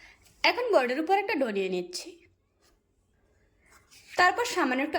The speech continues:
আটা ছড়িয়ে দিচ্ছি। এবার বড় সাইজের একটা রুটি বেলে নেব।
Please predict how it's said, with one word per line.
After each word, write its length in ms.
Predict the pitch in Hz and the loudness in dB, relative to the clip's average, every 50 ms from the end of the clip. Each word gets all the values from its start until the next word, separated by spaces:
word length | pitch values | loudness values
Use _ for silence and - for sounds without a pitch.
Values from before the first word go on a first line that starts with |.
| - 226 | -2 -2
আটা 160 | 226 220 208 - | -2 -2 -6 -4
ছড়িয়ে 240 | 226 202 190 185 175 175 | -4 -4 -4 -4 -4 -6
দিচ্ছি। 300 | 175 175 175 - - 294 320 311 - - _ _ _ _ _ _ _ _ _ _ _ _ _ _ _ _ - _ _ _ _ _ - _ _ - - - _ _ _ _ _ _ - 320 | -6 -8 -10 -12 -10 -10 -12 -12 -14 -20 _ _ _ _ _ _ _ _ _ _ _ _ _ _ _ _ -20 _ _ _ _ _ -20 _ _ -20 -20 -20 _ _ _ _ _ _ 0 0
এবার 180 | 320 381 453 392 339 | 2 2 4 4 2
বড় 120 | 277 254 262 254 | 2 2 0 -4
সাইজের 220 | 302 339 359 381 403 392 | -4 -2 0 0 0 0
একটা 120 | 403 427 370 | -2 -2 -2
রুটি 200 | 311 - 240 208 202 | -2 -4 -4 -6 -4
বেলে 140 | 190 196 190 190 | -4 -4 -4 -6
নেব। 120 | 180 190 | -8 -10